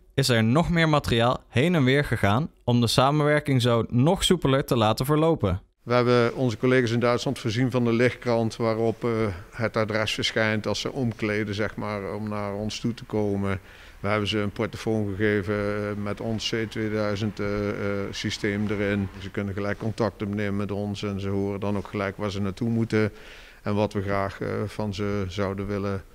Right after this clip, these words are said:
Speaker 2: eh, zien als ze ter plaatse komen.
Speaker 1: De afgelopen jaren hebben de twee korpsen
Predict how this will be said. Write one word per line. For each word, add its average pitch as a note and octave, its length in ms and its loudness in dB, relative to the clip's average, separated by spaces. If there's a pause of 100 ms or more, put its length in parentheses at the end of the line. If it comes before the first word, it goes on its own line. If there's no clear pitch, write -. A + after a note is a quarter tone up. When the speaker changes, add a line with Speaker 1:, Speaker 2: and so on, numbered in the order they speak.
(420)
Speaker 2:
eh, A#2 100 -10 (220)
zien A2+ 400 0
als G#2+ 180 -6
ze G#2 160 -6
ter G#2 100 -6
plaatse G2+ 420 -4
komen. G2+ 420 -6 (300)
Speaker 1:
De - 100 2
afgelopen D#3+ 520 6
jaren A#2 420 4 (140)
hebben B2+ 200 2
de B2+ 80 4
twee F#3+ 260 4
korpsen F3+ 500 4